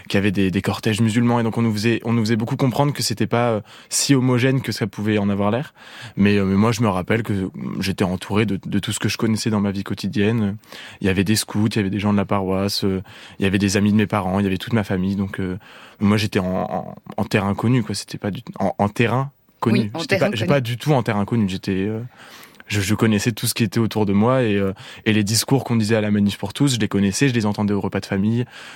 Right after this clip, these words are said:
Speaker 1: euh, je les entendais dans les discussions que j'avais avec mes grands-parents, je, je connaissais tout ça.
Speaker 2: Oui, vous dites d'ailleurs, parce que vous avez fait un podcast ensemble qui est, qui est un, un travail de mémoire, euh,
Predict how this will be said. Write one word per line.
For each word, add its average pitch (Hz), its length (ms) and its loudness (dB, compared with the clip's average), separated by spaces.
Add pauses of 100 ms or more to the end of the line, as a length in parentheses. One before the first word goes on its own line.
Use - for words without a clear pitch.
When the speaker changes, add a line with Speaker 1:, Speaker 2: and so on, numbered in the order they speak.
(160)
Speaker 1:
euh, 98 220 2
je 92 100 -4
les 107 120 2
entendais 104 280 0
dans 101 120 2
les 98 80 2
discussions 104 500 -2
que 101 140 -4
j'avais 98 220 0
avec 101 100 -2
mes 104 80 0
grands-parents, 92 400 -4
je, 101 120 -8
je - 120 -10
connaissais 98 320 0
tout - 120 -18
ça. 110 140 -10 (440)
Speaker 2:
Oui, 202 120 2
vous 185 140 0
dites 175 220 -2
d'ailleurs, 175 300 2
parce 151 160 -14
que 170 60 -12
vous 160 100 -4
avez 147 120 2
fait 175 120 -2
un 151 100 0
podcast 185 520 -2
ensemble 185 380 0
qui - 80 -8
est, 147 140 -10
qui 180 100 -4
est - 140 -2
un, 143 180 0
un 156 80 0
travail 175 340 0
de 170 120 0
mémoire, 170 400 2
euh, 147 100 2